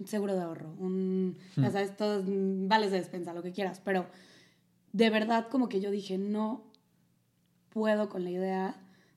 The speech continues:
Speaker 1: de que si voy a trabajar el setenta por ciento de mi vida, esté destinando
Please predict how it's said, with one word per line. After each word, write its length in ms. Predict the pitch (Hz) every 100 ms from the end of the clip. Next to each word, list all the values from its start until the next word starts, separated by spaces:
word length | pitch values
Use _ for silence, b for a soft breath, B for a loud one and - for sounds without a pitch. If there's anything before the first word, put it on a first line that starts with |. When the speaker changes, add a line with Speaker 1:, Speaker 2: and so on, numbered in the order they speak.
| -
Speaker 1:
de 120 | 190
que 120 | 196
si 260 | - 196 190
voy 140 | 196
a 80 | 214
trabajar 460 | 190 180 185 196 196
el 400 | 190 180 190 - _ -
setenta 480 | - 185 196 196 226
por 120 | 185
ciento 220 | 190 190
de 60 | 190
mi 100 | 180
vida, 400 | 185 185 226 - b b b _
esté 160 | -
destinando 880 | 208 202 190 190 190 196 196 196 196